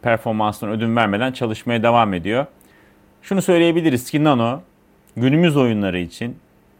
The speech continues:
fazlasıyla yeterli bir ekran kartı olmuş. Mini I T X sistemleri gerçekten oturma odanızdaki ultra güçlü oyun konsolu haline getirebilecek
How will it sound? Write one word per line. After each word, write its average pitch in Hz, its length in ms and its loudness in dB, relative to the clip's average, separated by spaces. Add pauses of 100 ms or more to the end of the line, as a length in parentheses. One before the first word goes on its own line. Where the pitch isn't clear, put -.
(200)
fazlasıyla 117 580 -2
yeterli 101 400 -2
bir 92 40 0
ekran 95 280 -6
kartı 92 340 -4
olmuş. 110 240 -10
Mini 107 160 -6
I 104 40 -10
T 107 160 -6
X 113 120 -10
sistemleri 95 520 -4
gerçekten 98 440 -4
oturma 107 340 -10
odanızdaki 95 680 -6 (1600)
ultra 143 400 2
güçlü 120 480 0
oyun 123 300 2
konsolu 101 460 -2
haline 98 520 0
getirebilecek 104 920 -6